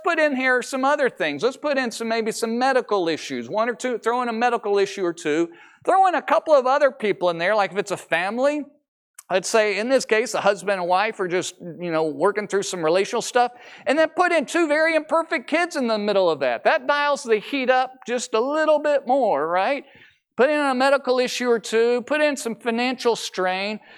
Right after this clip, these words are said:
put in some other drama in your life, whether it's at work or extended family, and, you know, add a little bit of heat, and before you know it, you're like, "Oh my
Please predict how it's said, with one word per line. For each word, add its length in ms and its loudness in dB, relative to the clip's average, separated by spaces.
put 160 4
in 120 4
some 240 0
other 360 4
drama 580 0
in 80 -4
your 160 0
life, 460 0
whether 240 2
it's 160 -4
at 100 -2
work 320 2
or 80 -2
extended 540 -2
family, 640 -2
and, 80 -6
you 80 -2
know, 100 2
add 240 -2
a 60 -2
little 180 2
bit 140 4
of 100 -4
heat, 300 0
and 80 -4
before 320 0
you 140 0
know 180 2
it, 60 0
you're 100 0
like, 220 0
"Oh 260 0
my 260 -6